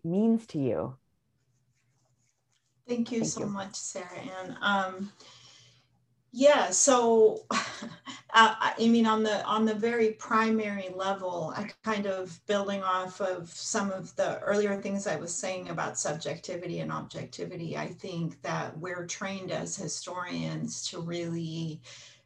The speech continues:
Speaker 2: mute the personal, that the personal ca-, tends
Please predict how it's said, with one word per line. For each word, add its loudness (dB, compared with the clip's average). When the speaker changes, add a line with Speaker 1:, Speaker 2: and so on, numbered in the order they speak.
Speaker 2:
mute 0
the -8
personal, -8
that -2
the -6
personal -2
ca-, -6
tends -6